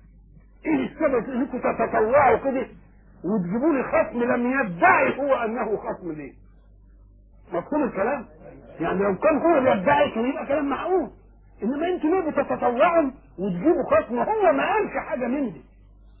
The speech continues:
السبب إيه؟ أنكم بدعوى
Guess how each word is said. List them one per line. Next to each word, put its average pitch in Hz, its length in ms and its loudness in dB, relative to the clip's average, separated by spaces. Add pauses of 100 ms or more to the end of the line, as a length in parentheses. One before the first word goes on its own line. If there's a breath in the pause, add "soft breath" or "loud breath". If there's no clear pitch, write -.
(440)
السبب 190 520 -6
إيه؟ 127 200 -12 (880 soft breath)
أنكم 202 600 -10
بدعوى 175 500 -12